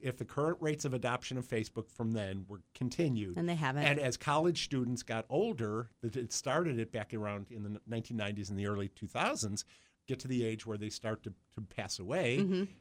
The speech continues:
Speaker 1: it could be that by twenty forty or so, there'll be more dead people on Facebook than live ones.
Speaker 2: That sounds about right.
Speaker 1: But then that led him into a whole discussion about what happens to your digital legacy.
Speaker 2: Mm-hmm.
Speaker 1: So it's really interesting. And then the last one I loved, though, is what if everyone really only had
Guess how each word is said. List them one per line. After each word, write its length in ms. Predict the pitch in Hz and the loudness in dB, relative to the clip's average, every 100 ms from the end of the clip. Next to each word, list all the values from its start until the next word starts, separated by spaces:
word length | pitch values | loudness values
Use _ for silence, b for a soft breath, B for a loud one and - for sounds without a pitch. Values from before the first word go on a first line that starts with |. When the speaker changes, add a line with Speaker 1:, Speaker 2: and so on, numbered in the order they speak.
| - _ - | -20 _ -12
Speaker 1:
it 100 | - | -2
could 180 | 151 147 | 0 2
be 120 | 135 | 0
that 240 | 117 110 | 0 0
by 120 | - 104 | -2 -4
twenty 280 | - 131 | 2 2
forty 360 | 127 127 120 113 | 2 2 2 2
or 80 | 101 | -2
so, 420 | - 101 92 92 | -4 -4 -4 -6
there'll 120 | - 95 | -6 -4
be 100 | 104 | -2
more 180 | 101 107 | -2 -4
dead 260 | 113 113 | -4 -6
people 300 | - 107 98 | -4 -10 -10
on 80 | 92 | -14
Facebook 420 | 90 90 - 90 - | -12 -14 -12 -14 -12
than 80 | 92 | -12
live 220 | 85 78 | -12 -16
ones. 260 | - - - - | -20 -20 -16 -4
Speaker 2:
That 180 | 160 160 | -4 0
sounds 220 | 170 180 | -2 0
about 160 | 208 | 0
right. 240 | 196 262 - - | 2 0 -2 -4
Speaker 1:
But 120 | 151 | 2
then 120 | 202 | 2
that 160 | 220 254 | 2 0
led 120 | 190 | 0
him 100 | 190 | 2
into 180 | 180 151 | 0 0
a 20 | |
whole 160 | 135 143 | -2 -2
discussion 460 | 143 - 123 - 117 | -2 0 0 0 0
about 180 | 113 | -2
what 220 | 107 117 135 | 0 -2 0
happens 420 | 131 110 117 110 | -2 -2 -4 -6
to 100 | - | -2
your 120 | 107 | -2
digital 420 | 101 107 104 - | -2 -6 -6 -4
legacy. 460 | 131 165 165 - - | -2 0 -2 -4 -2
Speaker 2:
Mm-hmm. 360 | 165 175 170 175 | 2 4 4 4
Speaker 1:
So 100 | 190 | 4
it's 120 | - | 2
really 260 | 220 320 127 | 0 2 2
interesting. 400 | 120 101 - 107 | 0 -4 -6 0
And 100 | 151 | 6
then 180 | 175 160 B B | 6 6 B B
the 80 | 147 | 4
last 240 | 170 - | 6 6
one 100 | 175 | 4
I 40 | 135 | 4
loved, 320 | 117 113 - | 4 2 -2
though, 180 | 110 107 | -2 -2
is 160 | 110 - b b | -4 -8 b b
what 200 | 127 175 | 2 4
if 160 | 214 - - | 4 0 0
everyone 580 | 151 170 160 127 110 113 | 2 4 4 2 0 -2
really 300 | 104 127 147 - | -2 0 0 0
only 320 | 120 123 123 | -2 0 0
had 500 | 120 123 110 80 76 | -2 -2 -2 -2 -10